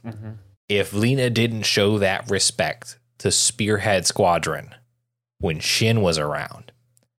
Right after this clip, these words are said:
Speaker 2: the eighty-six would not know there was somebody that gave a fuck about them.
Speaker 1: Mm-hmm.
Speaker 2: So when it was the peril of San Magnolia and everyone in it, fuck San Magnolia, the country,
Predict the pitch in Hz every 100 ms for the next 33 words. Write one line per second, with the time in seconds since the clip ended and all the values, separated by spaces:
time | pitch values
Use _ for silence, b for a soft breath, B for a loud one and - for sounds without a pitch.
0 | _ 95 73 107 127 127 123 120 - -
1 | 107 98 98 95 - 95 90 87 90 90
2 | - 92 87 90 80 73 87 80 82 78
3 | 80 - - - - - - _ - 101
4 | 101 107 104 104 87 87 92 80 95 -
5 | 92 - 104 110 117 117 107 - 113 110
6 | 107 101 95 110 120 90 78 - 180 170
7 | - 120 123 120 131 123 117 117 - 113
8 | 117 80 - - _ _ _ _ _ _
9 | - 143 - 147 131 127 127 127 123 127
10 | 123 110 - 135 120 104 80